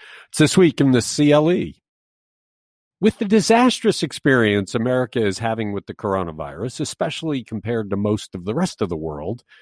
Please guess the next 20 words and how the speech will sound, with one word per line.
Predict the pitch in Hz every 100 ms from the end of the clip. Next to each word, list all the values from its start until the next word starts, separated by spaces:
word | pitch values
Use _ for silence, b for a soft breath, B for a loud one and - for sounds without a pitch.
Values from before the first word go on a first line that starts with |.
| _
did | 180
Ohio | 202 160 240 277
Governor | 185 156 147 127
Mike | 113 120 -
DeWine | 110 92 87 87 87 -
really | 117 226 285 226
say | - 143 143
last | 113 104 107 -
week | 90 80 - -
that | 95
Donald | - 139 160 131
Trump | - 98 87 -
has | 98 85
done | 92 85 82 87 -
an | 101 101 -
excellent | 113 - 123 110
job | 90 92 92 90
with | 90 -
this | 87
pandemic? | - 92 87 90 95